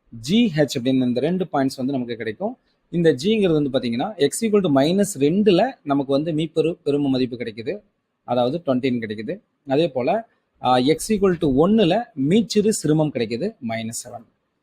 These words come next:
இந்த மாதிரி GeoGebra சாஃப்ட்வேர் இன்டெகிரேட் பண்ணி இந்த தேற்றத்தை நம்ம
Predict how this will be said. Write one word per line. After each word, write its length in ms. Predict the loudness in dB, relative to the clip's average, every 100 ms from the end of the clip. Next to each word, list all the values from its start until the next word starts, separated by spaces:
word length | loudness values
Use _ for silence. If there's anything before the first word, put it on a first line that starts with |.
| _
இந்த 200 | 4 8
மாதிரி 320 | 8 6 6
GeoGebra 280 | 2 6 4 4
சாஃப்ட்வேர் 260 | 0 0
இன்டெகிரேட் 340 | 2 2 2 0
பண்ணி 260 | -2 -2 -2 _ _ _ _
இந்த 180 | 4 4
தேற்றத்தை 420 | 4 2 2 4
நம்ம 340 | 2 2 0